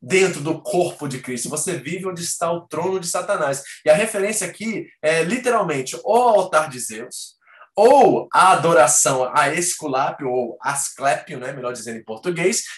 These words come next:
que era o deus da cura e tinha como símbolo a serpente, e Satanás é a antiga serpente, biblicamente a linguagem, a metáfora aí é para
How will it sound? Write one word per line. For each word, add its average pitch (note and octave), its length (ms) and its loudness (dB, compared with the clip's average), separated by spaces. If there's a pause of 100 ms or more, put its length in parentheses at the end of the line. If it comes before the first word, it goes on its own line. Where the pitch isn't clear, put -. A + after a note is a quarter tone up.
que C#3+ 80 0
era D3+ 100 2
o C#3+ 80 -4
deus C3 240 0
da E3 140 0
cura G3+ 500 0
e C#3+ 60 -6
tinha D#3 200 -6
como D3+ 240 -10
símbolo B2+ 400 -4
a B2 60 6
serpente, - 840 -6 (160)
e B2+ 80 -10
Satanás B2 600 -2
é C3 80 0
a C3 60 -2
antiga A#2 420 -6
serpente, D3+ 680 -6
biblicamente A#2 580 -6
a A#2+ 40 -2
linguagem, A#2 560 -4
a G#2+ 40 -14
metáfora A2+ 560 -6
aí G#2+ 100 -8
é A2 80 -10 (300)
para C#3+ 380 0